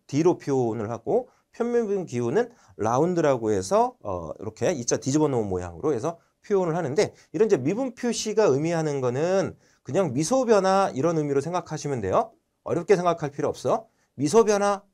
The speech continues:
이런 의미로 생각해 주시면 돼요. 미소 변화. 어? 라운드 P, P는 압력을 의미합니다. P는 압력. 응? P는 압력으로 보면은 되고요. 그리고 로우는 로우, 어? 로우,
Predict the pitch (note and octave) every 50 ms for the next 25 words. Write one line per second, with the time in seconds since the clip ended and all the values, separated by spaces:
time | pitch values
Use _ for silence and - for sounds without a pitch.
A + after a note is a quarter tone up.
0 | _ _ _ _ _ - C#3+ F3 F3+ E3 D3 C#3 C3+ B2+ C3 C3 B2 B2 - A#2+
1 | G#2+ G#2 - - A2+ A#2 A2+ G#2+ F2+ F2 - _ _ _ _ _ _ - A2 G#2+
2 | D#3 D3+ A#2+ A2+ G2+ F#2+ - _ _ _ _ _ _ _ _ - C#3 - _ _
3 | _ _ _ _ _ _ _ _ _ _ _ - B2 C3 D#3+ G#3+ A#3+ B3+ A3 -
4 | - - A#3 A3 - - _ - - C#4 B3+ B3+ B3 - A#2+ B2+ C3 D#3 G3+ A#3
5 | B3 A3+ A3+ G#3 E3 A2 D2+ A2+ B2 A#2+ A#2 - - E3 D#3+ F#3 F#3 E3+ C#3+ B2+
6 | G#2+ A2 E3+ A#3 - - _ _ _ _ _ - - G3+ G#3+ A#3 - - A#2 B2
7 | E3 F3+ - - _ _ - - _ _ C#3 D#3 D#3+ _ _ - _ _ _ _
8 | - D#3+ F3 E3+ - - - A#2 A#2+ B2+ C3+ D3+ F3 G3 G3+ F#3 C#3+ C#3+ A#2+ D#3
9 | G#3+ B3+ B3+ - - - _ _ _ - - _ _ _ _ _ - C3 C#3 C#3
10 | C3 C3+ C3+ A#2 G2+ F#2 F2 A2+ E3+ E4 D#4+ - _ _ _ _ _ _ _ _
11 | _ _ _ _ _ - A#2 B2+ C#3+ D#3+ C3 C3+ D#3 D#3+ D#3+ F#3+ A#3 C4 C4+ -
12 | _ _ _ _ _ _ _ _ _ _ _ - B2+ D#3 F#3 E3 A#2 - _ _
13 | _ _ _ _ - D3+ F3+ - _ _ _ - - B2+ C#3+ G3+ C4+ -